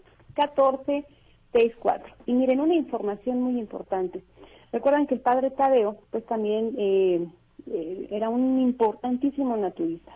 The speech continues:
Fíjense que era un médico naturista alemán. Él nació en mil novecientos cincuenta y ocho y murió más o menos por mil novecientos veintiséis. También fue discípulo de Sebastián Klein. También el maestro de Saeta Charán,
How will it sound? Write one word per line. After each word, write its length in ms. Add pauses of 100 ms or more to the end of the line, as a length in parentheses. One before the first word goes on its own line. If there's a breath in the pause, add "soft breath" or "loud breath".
(100)
Fíjense 440
que 340 (420 loud breath)
era 140
un 100
médico 320
naturista 540
alemán. 420 (380)
Él 420
nació 560 (100)
en 200
mil 120
novecientos 480
cincuenta 420
y 100
ocho 200
y 60
murió 320
más 200
o 40
menos 240
por 200
mil 180
novecientos 540
veintiséis. 580 (1200 soft breath)
También 320
fue 140
discípulo 520
de 160
Sebastián 580
Klein. 420 (120)
También 640
el 180
maestro 440
de 120
Saeta 440
Charán, 400